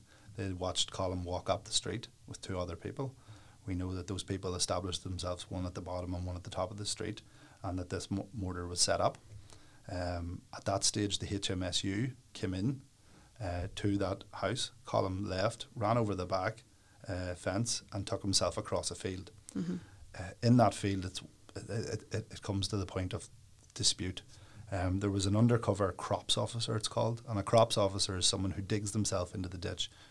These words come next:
Speaker 1: to do
Speaker 2: Okay.
Speaker 1: surveillance only. So this officer, Officer B, was the crops officer.
Speaker 2: Okay.
Speaker 1: His account is that he stepped out,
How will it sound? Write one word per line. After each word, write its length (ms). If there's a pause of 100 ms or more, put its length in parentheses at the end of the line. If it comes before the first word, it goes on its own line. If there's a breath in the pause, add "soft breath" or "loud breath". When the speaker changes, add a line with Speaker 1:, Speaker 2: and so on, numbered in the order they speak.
(160 loud breath)
Speaker 1:
to 80
do 100
Speaker 2:
Okay. 60
Speaker 1:
surveillance 540 (100)
only. 360 (760 loud breath)
So 140
this 160
officer, 440
Officer 360
B, 220
was 180
the 80
crops 320
officer. 540
Speaker 2:
Okay. 240 (480 loud breath)
Speaker 1:
His 200
account 360
is 340 (160)
that 120
he 140
stepped 360
out, 260